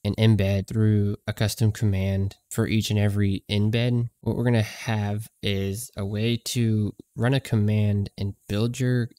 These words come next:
embed through a command and not have to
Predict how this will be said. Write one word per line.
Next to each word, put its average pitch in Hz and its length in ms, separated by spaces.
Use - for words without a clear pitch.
embed 117 420
through 110 220
a 123 60
command 160 500
and 101 500
not 104 320
have - 400
to 101 560